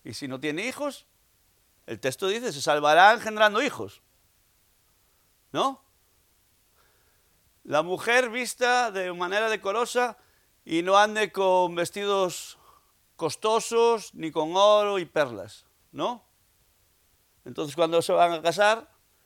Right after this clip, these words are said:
¿qué cogen? Los de treinta euros, los vestidos de treinta euros. O los de ve-, no, no, este no, porque este ya marca el límite.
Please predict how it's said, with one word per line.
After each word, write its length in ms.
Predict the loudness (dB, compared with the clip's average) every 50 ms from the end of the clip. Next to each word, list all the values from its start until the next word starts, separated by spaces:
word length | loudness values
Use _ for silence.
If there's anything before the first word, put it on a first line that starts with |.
| _ _ _ _ _
¿qué 140 | -14 -4 0
cogen? 320 | 0 0 0 -2 -6 -8
Los 140 | -6 -6 -4
de 100 | -6 -4
treinta 340 | -4 -4 -6 -4 -2 -2 -2
euros, 280 | -2 -2 -6 -8 -10
los 120 | -10 -12 -12
vestidos 380 | -12 -12 -12 -12 -10 -10 -10
de 80 | -10 -10
treinta 300 | -10 -10 -10 -8 -8 -8
euros. 360 | -8 -10 -12 -16 -20 -20 _ _ _ _ _ _ _ _ _ _ _ _ _ _
O 120 | -14 -12
los 240 | -8 -8 -8 -6 -6
de 80 | -4 -2
ve-, 160 | -2 -2 -2
no, 160 | -4 -4 -4
no, 160 | -4 -4 -4 -6
este 220 | -6 -8 -10 -10
no, 120 | -10 -10
porque 200 | -10 -12 -14 -14
este 180 | -14 -14 -14 -8
ya 180 | -8 -8 -8 -8 _ _ _ _ _ -8
marca 260 | -8 -8 -6 -6 -8
el 80 | -8
límite. 560 | -8 -8 -10 -10 -12 -12 _ -12 -12 -12 -14